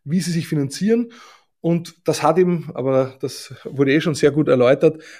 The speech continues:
natürlich auch Folgen für, wie ich Algorithmen baue, äh, auf welche Art und Weise ich die Plattform strukturiere. Ich glaube, die Grundüberlegung, und ich glaube, das soll man sich schon auch in Erinnerung rufen, warum hat man sich überhaupt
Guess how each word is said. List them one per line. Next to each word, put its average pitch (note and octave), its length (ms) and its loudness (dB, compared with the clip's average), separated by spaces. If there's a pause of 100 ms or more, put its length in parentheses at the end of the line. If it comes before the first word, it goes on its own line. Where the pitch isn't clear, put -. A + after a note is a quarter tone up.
natürlich C#3+ 420 2
auch C#3 120 0
Folgen D3 400 2
für, D3+ 420 4
wie E3 160 0
ich D#3 140 0
Algorithmen D3 500 0
baue, B2 440 2 (400)
äh, B2 180 -2 (320)
auf - 160 -6
welche C3+ 220 2
Art A#2 120 -2
und C3 140 -6
Weise C3 260 0
ich B2 100 -6
die A#2+ 100 -12
Plattform A#2+ 380 -4
strukturiere. A#2+ 680 -8 (420)
Ich - 140 -16
glaube, F#3 460 0 (800)
die D3+ 240 -8
Grundüberlegung, D#3+ 880 0
und - 360 -16 (380)
ich - 60 -20
glaube, C3 140 -2
das C3 120 -8
soll D#3+ 100 2
man D#3+ 80 0
sich D#3 100 -4
schon D3+ 340 0 (220)
auch - 180 -4
in D3 120 -2
Erinnerung D#3+ 400 0
rufen, B2 360 -6 (280)
warum C3+ 260 0
hat D#3 140 0
man A3+ 100 2
sich D3+ 160 -4
überhaupt C3 460 -4